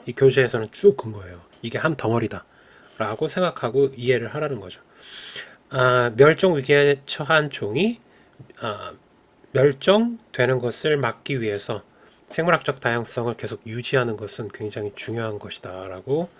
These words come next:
전달하는 거죠. 그러니까 키워드는 뭐예요, 이거?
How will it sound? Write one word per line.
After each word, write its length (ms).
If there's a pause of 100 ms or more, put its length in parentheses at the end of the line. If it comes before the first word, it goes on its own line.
(180)
전달하는 440
거죠. 180 (300)
그러니까 140
키워드는 420
뭐예요, 300
이거? 200